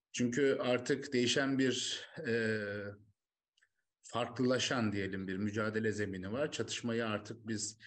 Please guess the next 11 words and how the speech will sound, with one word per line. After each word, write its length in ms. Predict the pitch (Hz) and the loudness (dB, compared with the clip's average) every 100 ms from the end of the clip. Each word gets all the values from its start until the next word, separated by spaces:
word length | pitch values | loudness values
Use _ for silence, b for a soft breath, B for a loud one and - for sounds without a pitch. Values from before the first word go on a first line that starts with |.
| B B - | B B -4
e, 260 | 98 98 98 | 0 2 2
ülkenin 500 | 104 104 127 127 120 | -2 -2 0 2 0
içinde 560 | 110 - 117 117 110 | -2 -4 0 0 0
çıkan 300 | - - 113 | -2 -2 -2
sorunların 580 | 110 127 110 113 113 156 | 0 -2 0 0 0 0
sadece 460 | - 113 110 110 131 | -2 0 0 0 -2
ülkenin 460 | 107 107 127 127 | -2 -2 -2 -2
kendi 260 | 113 120 127 | 0 -2 -2
sorunlarıyla 640 | - 113 117 117 120 120 | -4 -4 -2 0 0 0
alakalı 400 | 107 107 107 131 | 0 0 0 0
olmadığını, 680 | 143 135 120 104 104 95 92 | 2 2 0 -2 -4 -4 -10